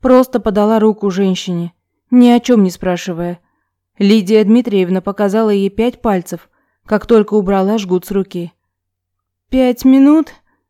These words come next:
Запинаясь и всё ещё продолжая всхлипывать, переспросила Геля. Женщина закивала. «Господи, целых пять минут ждать, я же с ума сойду!»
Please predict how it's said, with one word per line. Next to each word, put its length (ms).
Запинаясь 720
и 60
всё 240
ещё 180
продолжая 580
всхлипывать, 600
переспросила 680
Геля. 400
Женщина 500
закивала. 640
«Господи, 680
целых 520
пять 240
минут 320
ждать, 380
я 140
же 120
с 100
ума 300
сойду!» 640